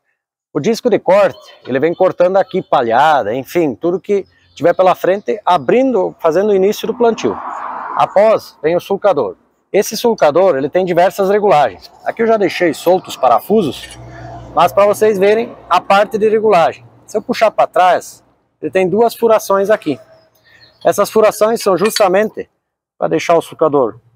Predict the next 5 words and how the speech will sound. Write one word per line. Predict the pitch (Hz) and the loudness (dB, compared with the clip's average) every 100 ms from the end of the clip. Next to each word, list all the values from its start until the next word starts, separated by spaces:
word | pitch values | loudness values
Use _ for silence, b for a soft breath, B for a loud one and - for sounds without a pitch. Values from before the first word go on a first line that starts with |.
| 123 | -2
mais | 143 160 | 0 2
reto | 135 151 - 120 - _ - - - - _ _ _ | 2 0 0 -12 -18 _ -16 -14 -16 -18 _ _ _
ou | 151 175 - _ - | 0 0 -2 _ -4
mais | 131 143 | -2 0
inclinado. | 170 208 214 147 87 | 0 0 2 2 0